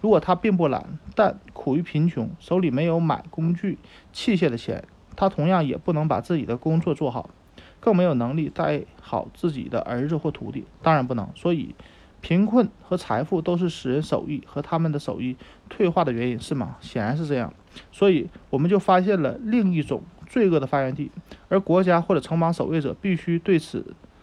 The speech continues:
时刻保持警惕性，尽一切努力去防止他们在不知道的时候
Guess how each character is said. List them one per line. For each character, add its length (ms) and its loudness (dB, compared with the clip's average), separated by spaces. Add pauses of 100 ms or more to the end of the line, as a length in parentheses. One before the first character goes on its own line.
(140)
时 240 -4
刻 180 4
保 160 0
持 220 -4
警 160 -10
惕 100 -10
性， 180 -8 (340)
尽 200 2
一 160 -2
切 280 0
努 180 -2
力 140 0
去 160 -2
防 280 0
止 160 -2 (300)
他 100 -2
们 80 4
在 120 4
不 160 0
知 120 -2
道 200 4
的 180 -2 (680)
时 220 -8
候 200 -2